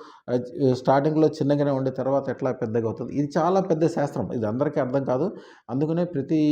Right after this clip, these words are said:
వాళ్ళు దీని గురించి పెద్దగా చెప్పరు. ఆ, ఇది అర్థం చేసుకోవటం కూడా చాలా కష్టం.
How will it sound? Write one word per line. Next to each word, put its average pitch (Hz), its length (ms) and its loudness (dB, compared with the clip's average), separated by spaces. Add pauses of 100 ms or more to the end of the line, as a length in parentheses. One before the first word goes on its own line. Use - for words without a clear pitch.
వాళ్ళు 147 300 4
దీని 135 220 0
గురించి 131 320 -4
పెద్దగా 120 360 -2
చెప్పరు. 104 360 -6 (400)
ఆ, 117 100 -8 (760)
ఇది 147 320 -2
అర్థం 190 300 4
చేసుకోవటం 175 500 4
కూడా 156 220 2
చాలా 123 220 -4
కష్టం. 107 360 -10